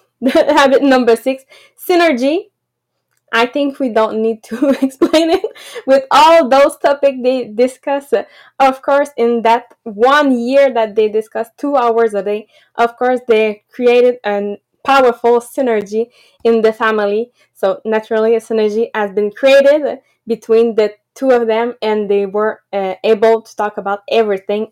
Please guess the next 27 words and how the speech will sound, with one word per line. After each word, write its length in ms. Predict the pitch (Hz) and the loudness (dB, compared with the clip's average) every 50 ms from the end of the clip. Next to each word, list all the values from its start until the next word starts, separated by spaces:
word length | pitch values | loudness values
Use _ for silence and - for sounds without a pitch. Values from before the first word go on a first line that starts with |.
| _ - | _ -10
after 300 | 202 196 - _ 208 190 | -10 -10 -8 _ -8 -8
that. 460 | 185 - - - _ _ - - - _ _ _ _ _ _ _ _ - | -8 -10 -14 -18 _ _ -18 -18 -18 _ _ _ _ _ _ _ _ 0
And 180 | 220 226 240 | 2 2 2
before 260 | 254 269 269 339 349 - | 2 2 2 2 2 2
I 140 | - 277 254 | 2 0 2
go 180 | 240 269 294 277 | 4 2 2 4
with 220 | 269 262 262 - | 2 0 0 2
the, 140 | - 233 - - 214 190 220 | 2 2 2 0 -2 0 2
the, 120 | 214 208 208 208 _ - 202 | 2 2 0 -2 _ -4 -4
uh, 180 | 190 190 - - | -2 -2 -4 -4
habit 300 | - 214 208 226 220 220 | -4 0 2 2 0 2
number 360 | 220 214 214 214 208 196 208 208 | 0 -2 -2 0 0 -2 -4 -4
seven, 480 | - - 302 294 294 302 311 339 427 453 _ _ _ _ _ _ _ - | -2 0 0 2 2 2 0 -2 -2 -6 _ _ _ _ _ _ _ -2
I 160 | 220 226 226 | 0 2 2
want 280 | 233 277 339 339 330 - | 2 2 0 -2 -4 -4
to 260 | - 320 320 285 226 | -4 -4 -4 -4 -2
go 320 | 214 254 285 294 277 240 | 0 2 4 4 4 2
back, 320 | 226 254 277 320 339 - 254 | 0 0 0 0 -2 -2 -2
uh, 160 | 208 208 240 - _ _ _ _ _ - | -2 -2 -2 -6 _ _ _ _ _ -8
to 120 | - 277 | -2 0
the 120 | 247 247 240 | 2 0 0
first 520 | - - - 277 285 320 320 - - _ | 0 0 2 2 2 2 0 -4 -8 _
part 240 | - 269 277 285 285 | -2 -2 -2 -2 -2
of 100 | 285 226 | -4 -2
the 120 | 214 214 220 | -2 -2 -4
story 560 | - _ - 247 254 254 262 277 330 381 _ _ _ _ _ _ _ _ | -4 _ -2 0 2 2 0 0 -4 -6 _ _ _ _ _ _ _ _
when 460 | - 220 262 269 285 285 285 294 311 | -2 2 2 2 2 0 -2 -6 -10